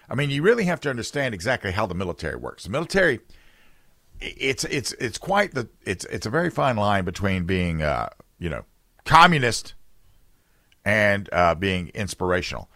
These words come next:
Today's general officers, flag officers, I don't, you know, I don't know, I don't even know who this was, who, who this, who this general is.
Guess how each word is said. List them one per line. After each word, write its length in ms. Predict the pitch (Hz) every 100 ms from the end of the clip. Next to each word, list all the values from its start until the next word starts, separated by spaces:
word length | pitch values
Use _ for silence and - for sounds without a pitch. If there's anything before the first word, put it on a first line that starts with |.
| _ -
Today's 380 | 151 240 233
general 280 | 202 214 185
officers, 440 | 180 175 - 170 113
flag 320 | 143 151 135
officers, 400 | 131 117 123 -
I 200 | 139 180
don't, 280 | 185 175 127
you 100 | 135
know, 260 | 123 113 123 -
I 120 | 113
don't 220 | 147 160
know, 280 | 151 147 -
I 160 | 113 151
don't 140 | 135
even 160 | 117 110
know 100 | 98
who 100 | 90
this 220 | 76 78
was, 360 | 67 - - - - -
who, 120 | 92
who 180 | 87 92
this, 280 | 85 85 -
who 120 | 90
this 160 | 78 69
general 340 | 80 65 55
is. 220 | 50 -